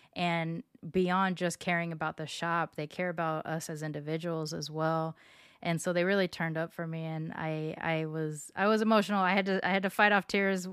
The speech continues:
a couple times. Um, you know, I don't like to cry in front of people. Um,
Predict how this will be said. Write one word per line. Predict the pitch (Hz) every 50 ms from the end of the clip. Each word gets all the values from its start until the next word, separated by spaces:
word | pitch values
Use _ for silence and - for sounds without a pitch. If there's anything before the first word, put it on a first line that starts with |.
| - -
a | - 180 180 175 165
couple | - 190 175 180 170
times. | - 180 175 175 175 175 175 170 - - -
Um, | 165 170 170 165 165 170
you | 170 165
know, | 175 170
I | 170 170
don't | 170 170
like | 170 170 -
to | -
cry | - - 170 165
in | 160 -
front | - 170
of | 160
people. | - 175 170 165 170 170 160 - - - - - - - - - _ -
Um, | - 175 170 165 165 165 165 165 165 165